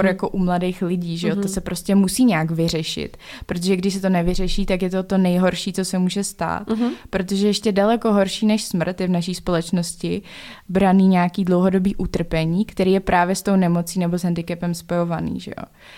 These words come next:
Speaker 2: Takže
Speaker 1: A hlavně ta, eh, no, nechci ti do toho skákat, ale je, je vlastně, dne-, dneska to vidíš v, mm, v spojení právě s Ukrajinou. Eh, my nemáme trpezlivost
Speaker 2: Mm.
Speaker 1: na druhého. My vlastně jako neudržíme,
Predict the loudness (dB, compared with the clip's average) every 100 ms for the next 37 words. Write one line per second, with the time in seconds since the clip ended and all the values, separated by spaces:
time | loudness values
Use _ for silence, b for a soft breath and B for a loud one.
0 | B -2 2 4 4 4 -2 -4 -8 -12
1 | -8 -8 -8 -10 -8 -6 -6 -6 0 0
2 | 0 -2 -2 -2 -4 -4 -6 -2 0 0
3 | 0 0 0 0 0 -2 -2 -4 -4 -6
4 | -2 -2 -2 -2 -2 -2 -2 -2 -4 -2
5 | -4 -4 -10 -8 -6 -6 -6 -8 -8 -6
6 | -4 -4 -6 -8 -6 -4 -4 -4 -4 -2
7 | -2 -4 -6 B B B B B B -6
8 | -4 -4 -2 -4 -6 -10 -20 -20 -6 0
9 | 2 2 0 0 -4 -4 -2 -2 -2 -6
10 | -10 -16 -20 -20 0 4 4 2 -4 -20
11 | _ -2 0 0 0 -2 -6 -14 -20 -20
12 | _ -20 _ -12 -2 0 0 0 -2 0
13 | 2 2 0 0 2 2 2 0